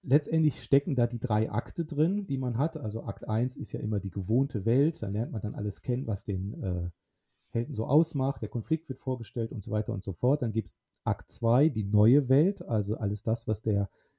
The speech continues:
was die Figur noch nicht kennt, was für sie neu ist. Und dann gibt's noch einen dritten Akt, der heißt dann Zurück in die alte Welt. So viel ist erstmal, glaub ich, der Klassiker. Und Blake Snyder hat jetzt das Ganze runtergebrochen auf so, äh, Momente in, äh, Filmen.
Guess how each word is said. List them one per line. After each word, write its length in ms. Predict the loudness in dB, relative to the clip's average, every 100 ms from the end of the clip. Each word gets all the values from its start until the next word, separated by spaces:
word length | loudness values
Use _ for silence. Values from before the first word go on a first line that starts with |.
| _ -6
was 100 | -2
die 120 | -2
Figur 360 | 0 4 6 6
noch 180 | 2
nicht 320 | 2 0 -2 0
kennt, 300 | 0 0 -2
was 140 | -6
für 100 | -6
sie 140 | -6
neu 260 | -4 -2 0
ist. 380 | 0 -4 -8 _ _ _ _ _ _
Und 360 | -2 0 2 0
dann 80 | 0
gibt's 180 | 2 2
noch 100 | 0
einen 80 |
dritten 300 | 0 -2 -4
Akt, 280 | -4 -6 -2
der 140 | -2 0
heißt 240 | -2 -4
dann 140 | -6
Zurück 300 | 0 2 2
in 80 | 0
die 100 | -4
alte 300 | -2 -4 -4
Welt. 220 | -6 -8 -10 _ -20
So 240 | -2 0
viel 300 | 2 0 -2
ist 160 | -4 -6
erstmal, 320 | -6 -4 -4
glaub 140 | -4 -4
ich, 80 |
der 100 | -10
Klassiker. 580 | -8 -10 -8 -8 -6 -6 _ _ _ _ _ _ _ _
Und 280 | -2 -2 0
Blake 260 | 2 2
Snyder 640 | 0 -2 0 2 2 0 0
hat 300 | 0 0 2
jetzt 360 | 0 0 -6 -4
das 260 | -4 -4
Ganze 280 | -4 -2 0
runtergebrochen 640 | 2 2 0 2 0 0
auf 200 | -4 -4
so, 360 | -2 0 0 -2
äh, 220 | -4 -6 -4
Momente 800 | -4 0 0 -2 -2 -4 -2 -4
in, 280 | -6 -4
äh, 120 | -6 -6
Filmen. 640 | -2 -2 0 -2 -4